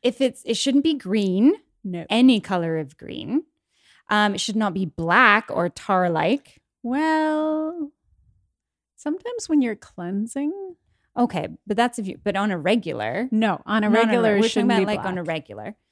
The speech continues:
Speaker 1: Um, again, it shouldn't be bloody or, like,
Speaker 2: No.
Speaker 1: mucusy.
Speaker 2: No, there should not be blood in there.
Speaker 1: Um, did I say yellow?
Speaker 2: No, shouldn't be yellow.
Speaker 1: Or purple or blue or
Speaker 2: It,
Speaker 1: pink.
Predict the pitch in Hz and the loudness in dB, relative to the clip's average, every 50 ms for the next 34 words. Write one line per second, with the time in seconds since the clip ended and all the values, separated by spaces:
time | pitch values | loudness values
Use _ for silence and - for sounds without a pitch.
0 | _ _ _ _ _ _ _ - 214 214 208 202 202 196 196 185 - - 208 190 | _ _ _ _ _ _ _ -2 0 2 2 2 0 0 -2 -6 -6 -6 -4 -2
1 | 220 220 233 240 233 - - - - 254 247 269 247 - _ - 220 214 208 202 | 0 0 0 -2 -4 -4 -4 -2 0 0 2 0 0 -2 _ -4 -2 0 0 0
2 | 202 202 208 214 214 202 _ _ _ _ _ _ _ _ - 175 - 190 185 185 | 2 2 2 0 -2 -4 _ _ _ _ _ _ _ _ -14 -10 -6 -2 -2 -2
3 | 180 196 190 190 175 165 156 156 165 165 165 160 - 160 170 175 175 190 190 175 | -2 -2 -2 -2 -2 -2 -2 -2 -2 -4 -4 -4 -6 -4 -4 -2 0 0 0 -2
4 | 175 - - - - - - 196 247 359 - _ _ _ - 190 - - - - | -4 -6 -8 -10 -10 -8 -2 0 0 0 -2 _ _ _ -16 -14 -14 -16 -14 -10
5 | - 180 208 - - 208 202 220 226 220 196 196 185 190 185 180 175 170 170 165 | -10 -10 -10 -10 -10 -6 -2 0 0 0 0 -2 -4 -4 -6 -8 -6 -6 -8 -8
6 | 170 - - 175 190 180 _ _ _ - 208 202 196 196 190 190 185 185 185 180 | -10 -12 -14 -14 -16 -16 _ _ _ -6 -4 -2 0 0 0 0 -2 -2 -4 -6
7 | - - _ _ _ - 196 202 220 214 - - 285 269 226 190 180 190 202 214 | -8 -12 _ _ _ -14 -10 -10 -8 -8 -6 -6 -4 -2 -2 -2 -2 -2 -2 -2
8 | 240 262 294 302 302 - _ _ _ _ _ - 170 170 170 190 233 247 202 165 | 0 0 0 -2 -2 -6 _ _ _ _ _ -10 -8 -8 -6 -6 -6 -6 -6 -8
9 | 165 156 - _ _ _ _ _ _ - - - 190 185 180 175 160 165 165 170 | -8 -10 -14 _ _ _ _ _ _ -20 -14 -10 -8 -8 -8 -8 -8 -8 -8 -8
10 | 170 165 160 170 _ _ _ _ _ _ _ _ _ _ _ _ _ _ _ _ | -10 -10 -12 -14 _ _ _ _ _ _ _ _ _ _ _ _ _ _ _ _
11 | _ - 185 175 - - 208 202 - 208 202 - - - 180 165 - 151 135 123 | _ -8 -8 -8 -6 -6 -6 -4 -4 -4 -6 -4 -4 -6 -6 -6 -6 -8 -8 -8
12 | 101 95 165 165 _ _ _ _ _ _ _ _ _ - 185 214 220 208 165 - | -8 -8 -10 -12 _ _ _ _ _ _ _ _ _ -2 0 0 0 0 -4 -8
13 | - - | -12 -18